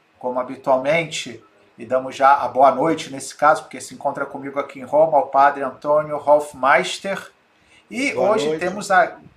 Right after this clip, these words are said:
Speaker 2: Padre Bruno,
Speaker 1: grande
Speaker 2: boa noite, pessoal aqui de Roma, e boa tarde no Brasil.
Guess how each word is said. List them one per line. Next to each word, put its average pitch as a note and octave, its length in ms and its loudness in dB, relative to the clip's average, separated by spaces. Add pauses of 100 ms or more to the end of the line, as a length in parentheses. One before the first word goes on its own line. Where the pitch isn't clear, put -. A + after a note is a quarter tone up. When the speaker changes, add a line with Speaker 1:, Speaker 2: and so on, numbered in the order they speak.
(400)
Speaker 2:
Padre C3 200 -4
Bruno, C#3+ 260 -6
Speaker 1:
grande G3+ 360 4
Speaker 2:
boa B2+ 120 -4
noite, C#3+ 680 -12 (100)
pessoal B2+ 360 -8
aqui C3 160 -16
de A#2+ 100 -20
Roma, C#3+ 480 -10
e B2+ 60 -12
boa A#2 180 -8
tarde C3+ 380 -6
no A#2+ 60 -18
Brasil. A#2+ 520 -10